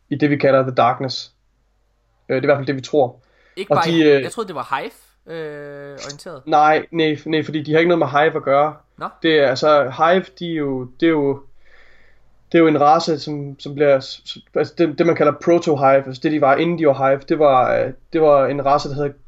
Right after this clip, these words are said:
Speaker 1: Kri-, Krill, eller Krill,
Speaker 2: Okay.
Speaker 1: som de bliver kaldt. Øh, og de indgår sådan, altså, Oryx og hans to søstre, de indgår i den her pagt med Worm Guards, fordi de sejler til, til bunden af den gas giant, de bor på.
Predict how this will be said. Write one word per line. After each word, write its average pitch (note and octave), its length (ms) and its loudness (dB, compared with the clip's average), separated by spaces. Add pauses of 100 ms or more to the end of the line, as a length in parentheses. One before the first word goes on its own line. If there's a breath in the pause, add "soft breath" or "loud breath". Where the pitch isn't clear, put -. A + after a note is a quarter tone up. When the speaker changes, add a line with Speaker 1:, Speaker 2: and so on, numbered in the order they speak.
(140)
Speaker 1:
Kri-, C#3+ 300 0
Krill, - 520 0
eller - 180 -14
Krill, D#3 320 0 (320)
Speaker 2:
Okay. D3 260 -12 (220)
Speaker 1:
som D3 120 -10
de C#3 80 -8
bliver C#3 140 0
kaldt. D3 320 0 (180)
Øh, C#3+ 280 4
og C#3 180 0
de E3+ 220 -4 (360)
indgår F3+ 360 4
sådan, C#3+ 280 -2 (100)
altså, C#3 200 -8 (360)
Oryx F#3 280 4
og D3+ 60 0
hans C3+ 160 -6
to E3+ 180 2
søstre, D#3 280 -4
de D#3 120 -8
indgår E3 340 2
i C#3+ 40 2
den C#3+ 60 0
her C#3 200 -2
pagt D3+ 340 -2
med D3 160 -2
Worm D3 300 0
Guards, C3+ 460 -4 (600)
fordi D3+ 180 -4
de C3 140 -4
sejler D3 300 4
til, C#3 380 -2
til C3 200 -8
bunden D3 340 2
af B2+ 240 -4 (640)
den C#3+ 220 0 (140)
gas D3+ 280 0
giant, C3 520 -2
de D3+ 60 -10
bor C#3+ 300 0
på. C3 280 -2